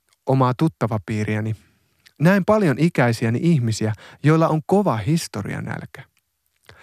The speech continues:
Historia on heille kivitalo Helsingin kantakaupungissa, leveät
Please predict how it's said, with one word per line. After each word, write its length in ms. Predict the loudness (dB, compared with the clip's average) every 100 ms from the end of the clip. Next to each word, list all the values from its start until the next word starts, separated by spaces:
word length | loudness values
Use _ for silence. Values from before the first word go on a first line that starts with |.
| -20 -10 0
Historia 600 | 0 0 0 2 2 0 -4 -14
on 280 | -6 0 2
heille 280 | 2 2 0 0
kivitalo 500 | 2 2 2 0 0
Helsingin 540 | 0 0 -2 -6 -4
kantakaupungissa, 1000 | 0 0 -2 -4 -4 -4 -6 -6 -6 -8 -8 -14 -16 0
leveät 520 | 2 4 2 0 -2